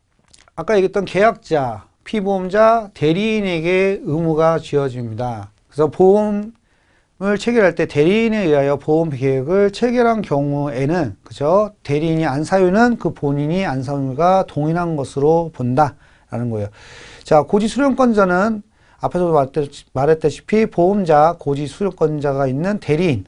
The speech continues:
그래서 보험회사, 보험 대리점, 그다음에 보험의가 있다라는 사실 알아두시면 되고요. 고지의 시기는 당연히 이거 계약에 관련된 거잖아요. 그죠?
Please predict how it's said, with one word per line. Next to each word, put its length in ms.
그래서 180
보험회사, 460
보험 320
대리점, 580
그다음에 240
보험의가 840
있다라는 800
사실 300
알아두시면 460
되고요. 580
고지의 320
시기는 380
당연히 480
이거 160
계약에 420
관련된 360
거잖아요. 520
그죠? 300